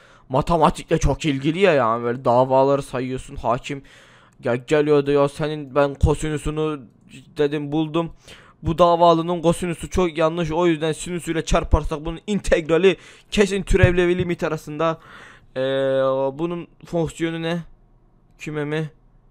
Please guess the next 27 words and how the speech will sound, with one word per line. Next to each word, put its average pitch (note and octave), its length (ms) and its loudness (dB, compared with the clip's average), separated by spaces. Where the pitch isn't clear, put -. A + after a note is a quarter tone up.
He, B2 340 -6
o C#3 120 0
zaman D#3+ 220 -2
x G3+ 220 -4
ile F3 100 0
çarpalım, D#3+ 500 -2
ikinci D#3 340 -10
derece C#3+ 340 -4
denklem D#3 360 -6
yapalım, D#3 440 -6
x'i F#3+ 320 -10
karşıya F3+ 320 0
atalım, E3+ 320 -4
x - 380 -2
siktir - 480 2
git G#3+ 240 2
buradan F3+ 300 -2
karşıya D#3+ 340 -2
falan. D3 240 -10
O E3 140 0
yani, C3+ 380 -4
o, - 100 -8
şu D3+ 180 0
an E3 180 -2
durum E3 220 -2
o E3 160 0
halde. C#3 360 -2